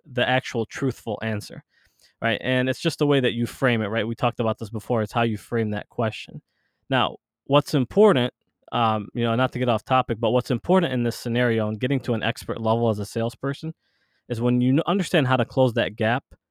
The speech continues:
like, take an analytical person, for example. If, if you can actually have the building blocks of that gap and what needs to happen for them to get to that ideal outcome,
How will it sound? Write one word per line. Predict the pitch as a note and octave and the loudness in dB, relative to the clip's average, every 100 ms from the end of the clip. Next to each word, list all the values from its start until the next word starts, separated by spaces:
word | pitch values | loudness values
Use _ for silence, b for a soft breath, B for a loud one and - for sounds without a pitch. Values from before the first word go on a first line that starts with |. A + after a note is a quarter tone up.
| _ _ _ _ | _ _ _ _
like, | A#2 A2+ | -6 -4
take | - D#3 | -2 0
an | C#3 | 2
analytical | C3 B2 A#2+ B2 B2 | 2 4 2 0 -2
person, | - C3+ D3 | -2 -4 -4
for | - D3+ | -2 -2
example. | C#3 D3+ D3+ E3 D#3+ _ _ _ | 0 0 -2 -4 -8 _ _ _
If, | B2 A#2 - - | -6 -4 -14 -8
if | C3+ A#2+ | -6 -2
you | D3 G#3 | 0 2
can | G#3+ D3+ | 2 2
actually | C#3+ D3 - D3+ B2 | 0 0 -2 0 0
have | A2 D3 C3+ | 2 0 2
the | B2 A2+ - A#2 | -2 -2 -6 4
building | D3+ E3+ C#3+ | 4 6 2
blocks | A2 B2 A#2+ - | 4 2 2 -2
of | A2+ | -2
that | A2+ - | 0 -2
gap | A2+ A#2+ C#3 | 0 0 2
and | A#2 A#2+ | 2 2
what | B2 | 2
needs | B2+ C3 | 0 -2
to | B2 | -4
happen | A2 A#2+ C#3 | -2 -2 -4
for | B2 B2+ | -2 0
them | A#2 A2 | 0 0
to | A2+ | -2
get | A#2+ | -2
to | A#2 | -2
that | A#2 - | -4 -2
ideal | A#2+ A#2 A2+ | -2 -2 -2
outcome, | A2+ B2+ - E3 | -2 -4 -2 -4